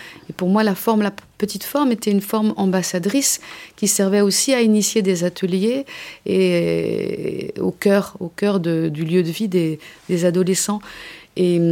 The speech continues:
et elle a eu un, un destin beaucoup plus, euh, favorable, puisqu'elle, elle devient vraiment un spectacle que je peux jouer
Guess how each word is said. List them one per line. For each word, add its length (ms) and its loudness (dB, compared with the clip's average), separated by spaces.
et 220 2
elle 180 6
a 180 2
eu 280 4
un, 540 2
un 120 2
destin 420 2
beaucoup 240 0
plus, 380 0
euh, 480 2
favorable, 640 2
puisqu'elle, 400 0
elle 180 4
devient 380 4
vraiment 300 0
un 40 0
spectacle 440 -6
que 80 -2
je 120 -2
peux 200 -2
jouer 320 2